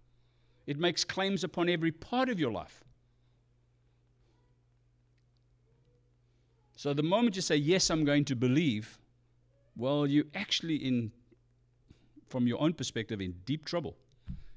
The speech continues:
'cause you're gonna have to make some serious adjustments. Or you disbelieve. That's actually more serious in the eternal. And if you're not sure, go and check it out and come out the,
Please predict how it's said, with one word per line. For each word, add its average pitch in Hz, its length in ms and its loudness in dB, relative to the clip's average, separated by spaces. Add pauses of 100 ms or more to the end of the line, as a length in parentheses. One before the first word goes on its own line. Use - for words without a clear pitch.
'cause 107 140 -10
you're 101 60 -8
gonna 123 100 -2
have 120 80 -6
to 120 80 -8
make 110 160 -4
some 101 140 -8
serious 131 480 -2
adjustments. 90 500 -8 (840)
Or 156 120 0
you 190 120 -4
disbelieve. 156 600 -6 (480)
That's 170 200 -4
actually 180 260 -6
more 160 240 -2
serious - 480 -6 (1700)
in 107 80 -6
the 107 80 -6
eternal. 104 420 -4 (840)
And 131 80 2
if 147 80 4
you're 180 80 4
not 226 140 2
sure, 165 260 2
go 117 200 2
and 147 120 4
check 143 240 -2
it 123 80 -2
out - 280 -6 (1160)
and 101 100 -14
come 123 180 -4
out 120 180 -2
the, 110 100 -8